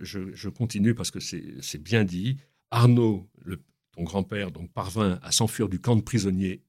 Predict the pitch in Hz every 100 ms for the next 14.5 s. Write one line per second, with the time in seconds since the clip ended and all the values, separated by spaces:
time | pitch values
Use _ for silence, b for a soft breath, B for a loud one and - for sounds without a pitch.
0 | - 104 110 110 104 101 87 98 107 98
1 | 139 - _ _ _ _ 101 104 92 104
2 | 92 - 117 131 - 107 90 80 - _
3 | _ 82 - 82 80 - _ _ _ _
4 | _ _ - 90 98 - 180 165 135 -
5 | 117 104 101 - 113 113 92 87 87 -
6 | 85 - 120 113 101 - - - _ _
7 | _ _ _ 107 113 113 117 127 135 135
8 | 120 107 104 - - - 156 131 98 -
9 | - - 101 98 95 104 113 85 82 104
10 | 135 139 _ _ _ 85 117 123 95 71
11 | _ _ 120 110 117 - 92 - 87 104
12 | 87 78 - _ _ _ 90 98 - 117
13 | - 104 - 120 82 90 - 82 - 90
14 | - 110 87 95